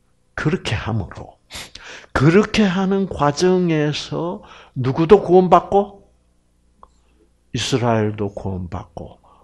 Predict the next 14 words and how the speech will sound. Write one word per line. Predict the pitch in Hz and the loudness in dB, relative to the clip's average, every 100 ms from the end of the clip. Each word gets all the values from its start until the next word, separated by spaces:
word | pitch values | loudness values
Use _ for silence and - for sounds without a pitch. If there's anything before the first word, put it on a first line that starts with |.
| _ | _
온 | - 151 170 180 175 151 | 6 10 10 8 6 8
뭐요? | 151 139 90 - - _ _ _ _ _ _ _ _ _ _ _ | 10 10 6 -4 -20 _ _ _ _ _ _ _ _ _ _ _
세상이 | - - - 113 117 113 120 110 110 - | -8 -8 -2 2 2 0 -2 -2 -2 -6
구원받게 | - 87 82 78 - - | -16 -12 -10 -8 -10 -10
하겠다, | - - - - - 139 - - - | -10 -10 -14 -4 0 2 0 -6 -8
이 | - | -10
말이에요. | - - 135 - 113 - - - | -12 -10 -8 -6 -4 -2 0 0
아시겠죠? | 123 - 135 110 - - - - - - | 0 0 0 0 -2 -2 -4 -4 -4 0
음. | 147 107 - - - - - - - - - - - - - - - - - - - - - - - - - - | 2 2 0 -2 -4 -2 -2 -4 -4 -4 -4 -4 -6 -6 -6 -6 -6 -6 -6 -4 -6 -6 -6 -6 -6 -6 -6 8
그래서 | 220 226 160 - - - - | 8 10 8 6 -6 -8 4
그 | 156 160 | 4 8
당시 | 196 254 294 294 247 - 254 | 10 10 8 6 4 6 6
신의 | 208 - - 262 247 170 - | 6 4 6 8 10 10 8
개념은 | 120 113 113 123 95 92 147 170 87 | 4 4 2 2 0 -2 -4 -4 -6